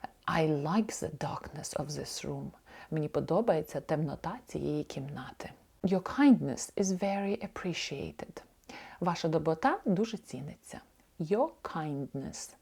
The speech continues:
Kind, kindness. Суфікси I F Y і I Z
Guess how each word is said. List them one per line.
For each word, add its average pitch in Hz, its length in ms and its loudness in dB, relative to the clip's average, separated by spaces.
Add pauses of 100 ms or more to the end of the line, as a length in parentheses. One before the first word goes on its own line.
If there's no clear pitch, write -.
(300)
Kind, 349 560 4 (300)
kindness. - 720 -8 (880)
Суфікси 381 800 10
I 311 300 6 (120)
F 196 160 6 (160)
Y 165 540 2 (360)
і 214 120 6 (100)
I 277 320 8
Z 226 300 8